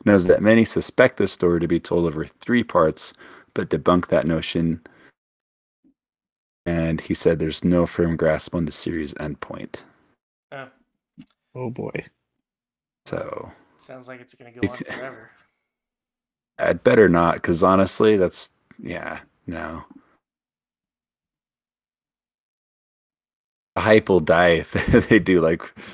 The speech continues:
Speaker 1: four or five parts to it. Gotta end at some point.
Speaker 3: But how cool would it be to have Final Fantasy seven Remake seven?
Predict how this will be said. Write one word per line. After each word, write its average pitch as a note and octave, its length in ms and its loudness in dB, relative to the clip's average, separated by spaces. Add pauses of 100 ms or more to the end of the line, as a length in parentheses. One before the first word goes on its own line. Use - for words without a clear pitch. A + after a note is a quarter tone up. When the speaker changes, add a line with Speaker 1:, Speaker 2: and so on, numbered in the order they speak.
(120)
Speaker 1:
four D#2+ 320 0
or E2+ 40 -2
five E2+ 480 -4
parts - 420 -2
to E2+ 160 -8
it. - 140 -6 (1300)
Gotta - 200 4
end E2 200 0
at - 100 -2
some D#2+ 220 -6
point. E2+ 300 -8 (1300)
Speaker 3:
But A#2+ 100 -2
how B2 260 4
cool B2+ 300 6
would A2 80 6
it G#2 140 0
be G#2 220 2
to G2+ 200 0
have G#2+ 200 -2
Final A2 260 0
Fantasy G#2+ 400 -2
seven A2 400 -2
Remake G#2+ 400 -2
seven? A2 480 0